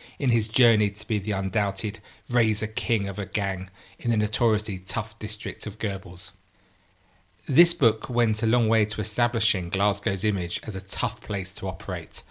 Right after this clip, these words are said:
and where hard men thrive. Fifty years later,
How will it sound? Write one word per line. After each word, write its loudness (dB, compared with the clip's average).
and 2
where -2
hard 0
men -2
thrive. -6
Fifty 2
years 8
later, 2